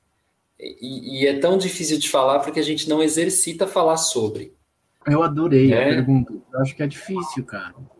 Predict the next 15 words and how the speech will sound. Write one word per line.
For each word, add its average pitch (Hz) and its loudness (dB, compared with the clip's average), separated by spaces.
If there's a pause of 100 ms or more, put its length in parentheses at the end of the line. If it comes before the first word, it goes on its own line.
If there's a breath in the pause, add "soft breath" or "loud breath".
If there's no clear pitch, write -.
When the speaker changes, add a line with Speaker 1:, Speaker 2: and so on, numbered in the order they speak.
(380 soft breath)
Speaker 2:
Começar 160 -2
pela 185 0
palavra, 123 0
né? 127 -2
Religião 139 0
é, 143 -2
é, 120 -4 (680)
é 123 -16
religar, 127 -2
né? 135 -2 (100)
Religio, 131 -2 (120)
religio, 123 -2 (220)
é - -20
de 113 -20
religar. 135 -4